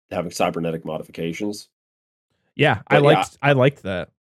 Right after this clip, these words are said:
Speaker 2: And the fact
Speaker 1: Yeah,
Speaker 2: that
Speaker 1: I
Speaker 2: she
Speaker 1: didn't
Speaker 2: knew
Speaker 1: have a
Speaker 2: she
Speaker 1: problem.
Speaker 2: was that way, like, it wasn't, like, you've, you see movies, like, in, for instance, Salvation, you know, I, I like Salvation a lot, but the fact that, like, uh,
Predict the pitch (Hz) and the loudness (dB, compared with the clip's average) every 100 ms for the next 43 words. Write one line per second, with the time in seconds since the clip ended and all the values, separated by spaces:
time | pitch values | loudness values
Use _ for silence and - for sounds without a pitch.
0 | _ _ _ _ 143 147 165 165 104 156 | _ _ _ _ -2 0 2 4 4 6
1 | 156 147 170 - 165 160 147 - _ 156 | 6 6 4 4 4 4 2 -2 _ -2
2 | 160 160 165 170 - _ - 147 147 160 | 2 4 4 0 -6 _ 0 4 6 4
3 | 160 - _ - 180 196 190 170 202 175 | 2 -2 _ 0 0 2 -2 0 -2 -2
4 | 214 180 170 156 - 190 165 - _ - | 0 2 4 2 0 2 2 0 _ -4
5 | 196 - 196 165 143 - 151 131 135 - | -4 0 -2 -2 -4 0 0 2 0 -2
6 | 113 104 - _ 151 123 131 131 143 127 | -8 -10 -14 _ -4 -2 -4 -2 0 2
7 | 131 - 117 110 104 107 104 110 107 104 | 2 2 0 0 -2 -2 -2 -2 -2 -6
8 | - 110 - 104 98 _ _ _ _ _ | -6 -8 -6 -10 -10 _ _ _ _ _
9 | _ _ _ - 120 107 101 | _ _ _ -6 -4 -2 -4